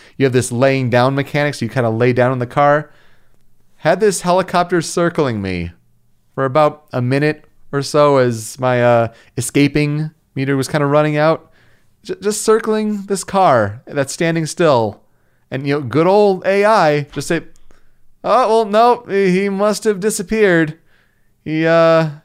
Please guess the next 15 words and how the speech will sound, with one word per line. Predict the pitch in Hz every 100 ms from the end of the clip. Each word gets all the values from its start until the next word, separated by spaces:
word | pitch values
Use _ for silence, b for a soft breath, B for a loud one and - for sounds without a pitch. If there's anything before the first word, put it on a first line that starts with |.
| _ _ -
he's, | 156 156 151 160
uh, | 156 151 151 151 160
he's | 156
not | 170 170
here. | 170 175 147 139
We're, | 131 147 143
we're | 156
gonna | 156 156
go. | 160 160 135
Bye." | 127 147 139 127 123 _ _ _ _ _ _ _ _ -
And | 92
all | 107 127
right, | 202 226
I, | 135 131 127
I, | 123